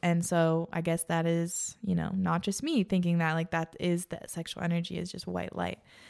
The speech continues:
And so now whenever I'm, like, having sex or masturbating, I've been just thinking about the white light. Like, I'm like, okay, focusing on this white light and, like,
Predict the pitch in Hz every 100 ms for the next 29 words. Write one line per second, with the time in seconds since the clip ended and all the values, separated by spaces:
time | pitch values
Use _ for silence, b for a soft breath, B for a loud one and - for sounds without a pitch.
0 | B B 175 175 165 165 - _ _ -
1 | _ _ _ _ - - 190 180 202 196
2 | 185 180 180 175 170 170 180 170 190 -
3 | 269 262 - - - 175 165 165 180 -
4 | 202 220 214 220 208 208 170 175 170 170
5 | - 214 226 214 190 175 170 170 - _
6 | 175 170 175 165 165 156 - 165 - -
7 | 170 175 185 175 170 175 _ B B B
8 | B 190 190 - 196 185 180 - 180 170
9 | - 196 196 196 175 170 160 165